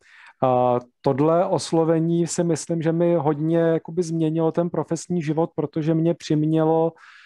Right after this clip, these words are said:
eh, se skutečně jako dívat na, eh, ten vzdělávací obsah z různých pohledů. A tady jsem třeba rád, že jsem mohl čerpat, eh, z té své zkušenosti,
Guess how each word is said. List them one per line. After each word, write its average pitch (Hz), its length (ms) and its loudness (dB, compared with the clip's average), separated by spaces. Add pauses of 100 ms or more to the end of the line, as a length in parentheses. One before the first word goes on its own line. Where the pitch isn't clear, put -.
(260)
eh, 131 420 2
se - 120 -6
skutečně 165 580 -2
jako 165 180 -2
dívat 160 560 0 (140)
na, 156 580 2
eh, 127 340 -6
ten 156 140 0
vzdělávací 156 680 0
obsah 160 340 -2
z 143 80 -6
různých 156 400 0
pohledů. 147 600 0 (560)
A 139 160 2 (140)
tady 151 200 -2
jsem 180 160 0
třeba 175 260 0
rád, 156 220 2
že 151 80 0
jsem 147 220 -4
mohl 139 220 0
čerpat, 143 460 -2 (100)
eh, 151 40 2 (220)
z 143 80 -12 (180)
té 143 160 0
své 160 200 -2
zkušenosti, 160 880 -2